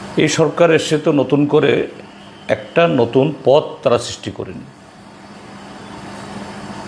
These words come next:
একটা নতুন ডিপার্টমেন্ট তারা খুলেনি। যে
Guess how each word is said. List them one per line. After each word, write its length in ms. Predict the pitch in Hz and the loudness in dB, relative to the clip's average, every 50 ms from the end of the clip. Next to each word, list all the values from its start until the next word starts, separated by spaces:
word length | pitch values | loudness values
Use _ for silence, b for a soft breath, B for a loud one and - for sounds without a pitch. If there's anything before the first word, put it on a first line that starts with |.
| 202 202 - - - - - - - - - - - - - - - | -12 -12 -12 -14 -12 -12 -12 -12 -12 -12 -14 -14 -12 -12 -4 -2 0
একটা 140 | 107 - 151 | 2 4 4
নতুন 240 | 135 127 127 139 139 127 | 4 4 4 4 2 2
ডিপার্টমেন্ট 580 | 113 113 117 131 139 139 - - 156 151 147 | 2 2 4 4 2 2 2 0 0 0 2
তারা 140 | 139 113 107 | 2 2 0
খুলেনি। 440 | - - - 104 95 98 101 113 120 - - - - - - - - - - - - - - - - - - - - - - - - - - - - - - - - - - - - 101 101 101 101 101 - 98 - - - - - - - - - - - - - - - - - - - | 0 -2 -8 -8 -8 -10 -10 -14 -16 -18 -20 -20 -20 -20 -20 -20 -20 -20 -20 -20 -20 -20 -20 -20 -20 -20 -20 -20 -20 -20 -20 -18 -18 -18 -18 -18 -18 -16 -16 -16 -14 -14 -12 -12 -12 -12 -12 -12 -12 -14 -14 -14 -14 -14 -14 -12 -12 -12 -12 -12 -12 -12 -12 -12 -12 -12 -12 -12 -10 -6 -2
যে 380 | 131 123 117 147 202 240 - | 0 2 4 4 4 4 2